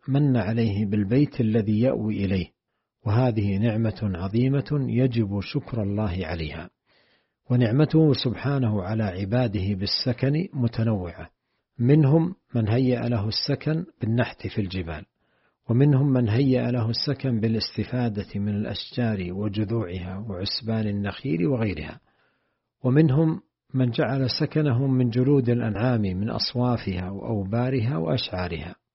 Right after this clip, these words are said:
ومنهم من جعل له سكنه من الطين والبناء، فهيأ الله سبحانه أنواعا من الأمور التي يستفاد منها في بناء المساكن. ولهذا من نظر إلى الناس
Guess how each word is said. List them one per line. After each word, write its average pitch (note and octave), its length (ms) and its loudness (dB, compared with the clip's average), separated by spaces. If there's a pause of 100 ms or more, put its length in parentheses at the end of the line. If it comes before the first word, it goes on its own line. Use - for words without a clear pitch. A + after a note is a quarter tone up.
(480)
ومنهم D3 520 6
من C3+ 140 4
جعل C3 420 2
له B2 240 2 (120)
سكنه C#3 420 2
من A#2+ 180 4
الطين A2+ 600 2
والبناء، G2 520 2 (720)
فهيأ A#2 520 2
الله A2 400 -2
سبحانه C3+ 840 -2
أنواعا A2 580 0
من G#2 280 -2
الأمور A2+ 500 -2
التي G#2+ 400 -2
يستفاد G#2+ 640 -2
منها C3+ 640 -2 (120)
في A#2 140 2
بناء G#2+ 720 -2
المساكن. F#2 640 -4 (960)
ولهذا D3 460 4
من C3 240 4
نظر C3 380 0
إلى A2 240 -2
الناس G2+ 380 -2